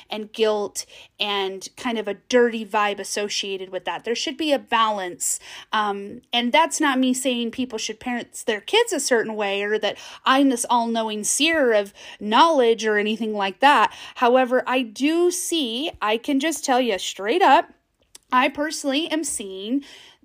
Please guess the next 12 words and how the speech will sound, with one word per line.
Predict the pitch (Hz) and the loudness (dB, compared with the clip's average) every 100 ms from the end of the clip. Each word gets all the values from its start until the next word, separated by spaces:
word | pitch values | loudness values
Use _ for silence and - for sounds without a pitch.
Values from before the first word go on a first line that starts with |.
| 202 | 2
the | 285 285 | 4 4
clients | 285 277 233 220 262 - | 2 -4 -2 -2 -6 -8
come | - 226 | -8 -8
into | 190 202 - | -8 -8 -4
the | 370 | -2
shopping | 480 196 156 180 175 | -2 -4 -6 -10 -14
room | 170 180 262 262 - - | -10 -4 -4 -4 -16 -20
that | 196 254 247 - | -2 -2 -2 -8
have | - 285 262 240 _ | -2 0 0 -4 _
literally | 247 254 302 339 370 320 277 | -8 -4 0 2 2 0 -2
been | 233 240 | -4 -6
told, | 240 247 208 202 | -2 -2 -2 -4